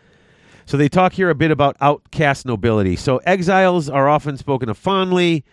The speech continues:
Uh, that's the exile's vow. Now,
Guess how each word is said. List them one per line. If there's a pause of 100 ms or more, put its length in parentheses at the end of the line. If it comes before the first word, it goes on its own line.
(520)
Uh,
that's
the
exile's
vow. (1000)
Now,